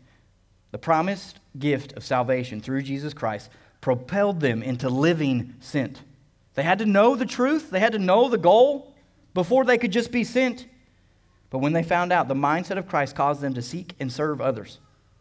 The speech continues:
Purpose was gained through their surrender, and suffering was turned to shining. So the question,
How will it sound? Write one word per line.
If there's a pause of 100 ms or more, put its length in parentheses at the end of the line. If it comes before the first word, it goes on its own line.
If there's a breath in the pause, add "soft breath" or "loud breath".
(640)
Purpose
was
gained
through
their
surrender, (1200)
and
suffering
was
turned (200)
to
shining. (1000)
So
the
question,